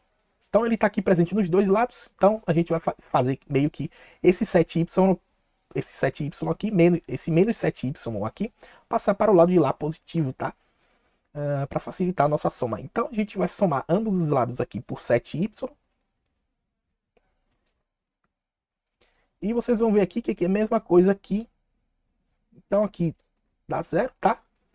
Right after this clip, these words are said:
E sete y mais dois y, nove y é igual a nove, tá? Eu fiz a mesma coisa aqui, tá?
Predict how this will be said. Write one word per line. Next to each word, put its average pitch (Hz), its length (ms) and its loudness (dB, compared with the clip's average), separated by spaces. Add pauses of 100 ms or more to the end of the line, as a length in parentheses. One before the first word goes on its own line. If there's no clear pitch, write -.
(360)
E 185 320 2
sete 202 320 -2
y - 240 -2
mais 170 160 0
dois 170 200 4
y, 202 100 0 (280)
nove 156 500 2 (460)
y 120 160 -4 (840)
é 120 100 -4
igual 117 340 -6 (520)
a 120 120 -4
nove, 104 340 -2
tá? - 260 -6 (640)
Eu - 60 -14
fiz 196 200 -4
a 202 60 2
mesma 240 260 0
coisa 196 340 0 (680)
aqui, - 320 -12 (140)
tá? - 220 -6